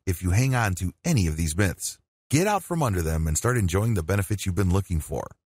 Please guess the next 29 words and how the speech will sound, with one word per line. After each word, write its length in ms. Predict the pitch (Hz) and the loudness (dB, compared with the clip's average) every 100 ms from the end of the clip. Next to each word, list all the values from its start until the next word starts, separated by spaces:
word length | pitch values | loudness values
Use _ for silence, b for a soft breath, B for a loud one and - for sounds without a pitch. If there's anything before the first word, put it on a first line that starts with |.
| _ - | _ 2
You 120 | 95 | 4
need 160 | 107 80 | 4 2
to 80 | |
start 260 | 76 98 69 | 0 0 0
with 140 | 80 | 0
as 140 | 78 - | -2 -2
clean 300 | - 107 117 | 0 0 2
of 60 | |
a 80 | 98 | 0
slate 340 | - 101 110 113 | 0 0 0 0
as 140 | 107 | -2
you 80 | 107 | -2
can. 460 | 131 135 80 - - _ _ - | -2 -2 -2 -10 -20 _ _ 0
So 120 | 90 | 2
make 220 | 95 110 | 4 2
sure 180 | - 110 | 0 0
you 220 | 107 80 | 0 -2
go 220 | 76 95 | 2 0
through 260 | 95 98 98 | 0 0 2
your 160 | 78 | 0
personal, 640 | - 98 104 - 95 92 87 | -2 -2 -2 0 0 0 0
mental, 460 | 82 90 98 92 | 0 0 0 0
and 180 | 78 73 - | 0 -2 -4
attitude 460 | 123 147 131 123 107 | 0 0 0 0 0
laundry 320 | 101 87 85 | 0 0 0
list 400 | 85 85 - - - | 0 0 -4 -12 -8
and 160 | 80 | -6
clear 400 | - 101 104 104 - | -2 2 2 2 0
out 260 | 85 - | -4 -6